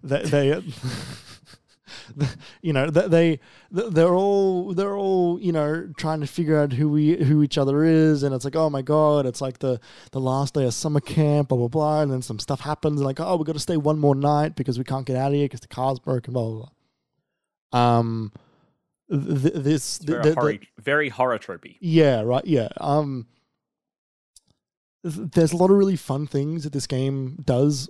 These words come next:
Speaker 1: almost right off the bat. Um, there's this really fun V H S filter, which sort of gets put on, on some,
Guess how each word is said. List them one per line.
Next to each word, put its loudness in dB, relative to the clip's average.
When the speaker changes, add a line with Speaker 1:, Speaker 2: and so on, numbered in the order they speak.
Speaker 1:
almost 2
right 2
off 2
the 0
bat. -2
Um, -2
there's 2
this -4
really 2
fun 0
V 0
H 0
S -4
filter, -2
which 2
sort 2
of 0
gets -2
put 2
on, 0
on 0
some, -2